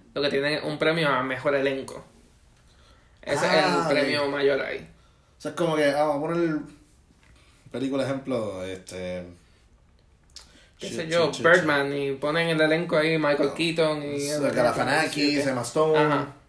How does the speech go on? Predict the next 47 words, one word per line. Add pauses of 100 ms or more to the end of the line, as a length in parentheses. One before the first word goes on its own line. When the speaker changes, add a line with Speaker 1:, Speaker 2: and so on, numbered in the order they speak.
Speaker 1:
exacto. (260)
Speaker 2:
Edward
Norton.
Speaker 1:
Ujú.
Speaker 2:
Ok. (420)
O
sea,
es
como
que
votas
por
el
elenco,
pichar
el
resto,
pero
el (120)
elenco
Speaker 1:
Ujú.
Speaker 2:
como
que
Speaker 1:
El
elenco
es
el,
el
equivalente
al
Best
Picture
ahí. (580)
Este,
pero (560)
eso
me
llevó
a
pensar
de
que
en (440)
Estados
Unidos
la
tienen,